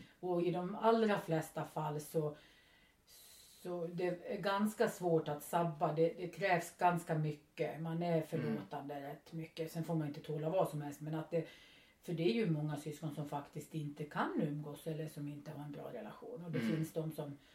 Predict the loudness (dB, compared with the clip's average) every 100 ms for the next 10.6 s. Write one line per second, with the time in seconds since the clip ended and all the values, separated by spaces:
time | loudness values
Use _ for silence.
0 | -20 -20 _ _ -14 -10 -4 -2 -2 -4
1 | -10 -14 -6 -4 -2 -2 -2 -4 -4 -4
2 | -6 -6 -8 -6 -4 -2 -2 0 -2 0
3 | -2 -2 -6 -8 -8 -10 -12 -14 -16 -16
4 | -12 -12 -10 -12 -10 -10 -8 -6 -6 -8
5 | -6 -6 -6 -12 _ -6 -4 0 -2 -2
6 | -8 -8 -8 -8 -10 -10 -10 -10 -10 -6
7 | 0 2 2 0 -2 -2 -6 -4 -2 0
8 | -4 -6 -4 -4 -4 -6 -8 -10 -12 -10
9 | -8 -8 -10 -12 -12 -10 -12 -10 -6 -4
10 | -4 -4 -6 -6 -6